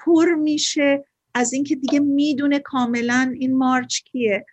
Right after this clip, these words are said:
اونجاست که شروع می‌کنه به معالجه. یه قسمت داستان که برای من جالب بود، اون قسمتی بود که تشریح کرد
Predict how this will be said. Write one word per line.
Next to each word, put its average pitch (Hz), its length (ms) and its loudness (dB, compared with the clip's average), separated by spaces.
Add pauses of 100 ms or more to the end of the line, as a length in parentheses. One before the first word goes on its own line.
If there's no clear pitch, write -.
(180)
اونجاست 269 440 0
که 330 100 0
شروع 269 360 -2
می‌کنه 262 640 -2 (220)
به 240 100 2
معالجه. 220 680 -2 (400)
یه 381 160 2
قسمت 370 300 -2 (140)
داستان 302 480 0
که 294 120 -2
برای 254 240 0
من 269 320 0
جالب 226 520 -2
بود، 277 340 0 (260)
اون 330 180 -10
قسمتی 311 540 -2
بود 320 220 -2
که 302 440 0 (340)
تشریح 277 480 -2
کرد 294 300 -4